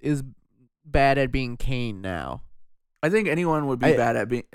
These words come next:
Speaker 2: being Kane with that mask.
Speaker 1: No, <laughs>
Speaker 2: It's
Speaker 1: I don't think
Speaker 2: terrible.
Speaker 1: it's 'cause of mask. I think it's 'cause when you step away from a character like that for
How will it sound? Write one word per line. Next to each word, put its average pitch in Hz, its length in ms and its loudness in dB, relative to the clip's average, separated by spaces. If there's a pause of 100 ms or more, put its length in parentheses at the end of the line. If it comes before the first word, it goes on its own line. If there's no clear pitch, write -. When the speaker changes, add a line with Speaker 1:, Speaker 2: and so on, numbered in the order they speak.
(160)
Speaker 2:
being 123 240 -6
Kane 135 380 -6
with 120 120 -6
that 120 220 -2
mask. 113 280 -4
Speaker 1:
No, 160 160 2 (280)
<laughs> 175 200 10 (840)
Speaker 2:
It's - 80 -14 (100)
Speaker 1:
I 151 40 2
don't - 140 8
think 247 120 8
Speaker 2:
terrible. 208 60 2
Speaker 1:
it's 196 100 2
'cause 185 140 2
of 180 60 0
mask. 156 320 2 (320)
I 180 80 2
think 220 160 4
it's 226 100 -2
'cause 190 280 4
when 190 120 4
you 190 160 2
step 208 220 2
away 175 240 8
from 151 180 0
a 139 60 -4
character 139 360 0
like 131 240 -2
that 127 220 2
for 120 520 -2